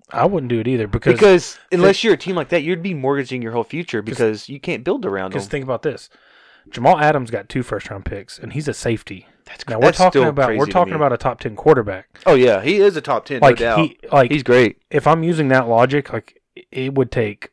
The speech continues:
Speaker 1: five or six first <laughs> round picks.
Speaker 2: Yeah, that
Speaker 1: Because
Speaker 2: Jamal
Speaker 1: safeties
Speaker 2: Adams deal was so stupid.
Speaker 1: Yeah.
Speaker 2: I would have given, like,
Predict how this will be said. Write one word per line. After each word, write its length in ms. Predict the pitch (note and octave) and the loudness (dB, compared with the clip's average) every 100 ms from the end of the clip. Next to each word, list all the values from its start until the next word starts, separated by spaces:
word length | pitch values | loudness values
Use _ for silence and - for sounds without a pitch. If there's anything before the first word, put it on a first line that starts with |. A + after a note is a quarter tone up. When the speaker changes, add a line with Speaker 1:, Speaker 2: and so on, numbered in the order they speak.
| _ | _
Speaker 1:
five 380 | - C3 A#2 | -10 -4 -4
or 80 | F#2+ | -4
six 340 | - E3+ - - | -4 -4 -4 -10
first 260 | A#2+ G#2 | -10 -8
<laughs> 140 | A#2+ - | -6 -2
round 120 | A#2 | 0
picks. 440 | - G#2+ - - | -2 -4 -8 -6
Speaker 2:
Yeah, 100 | G#2+ | -2
that 140 | G#2+ A2+ _ _ | -2 -4 _ _
Speaker 1:
Because 220 | - C3 | -6 -4
Speaker 2:
Jamal 240 | - D#3+ F#3+ | 2 2 4
Speaker 1:
safeties 140 | F2+ F#2 | 0 0
Speaker 2:
Adams 220 | F#2 F2+ - | -4 -12 -12
deal 200 | G2+ F#2+ | -10 -10
was 120 | F2 | -10
so 180 | - F#2+ | -8 -8
stupid. 520 | - G2 F#2+ F#2 F#2+ | -10 -14 -12 -12 -2
Speaker 1:
Yeah. 340 | C3 D3 G#2+ - _ | 2 2 0 -12 _
Speaker 2:
I 120 | - D3 | 0 4
would 140 | D3+ | 4
have 100 | C3+ | 2
given, 260 | C3 C3 A#2+ | -2 -2 -2
like, 260 | A2 A2 | -2 -2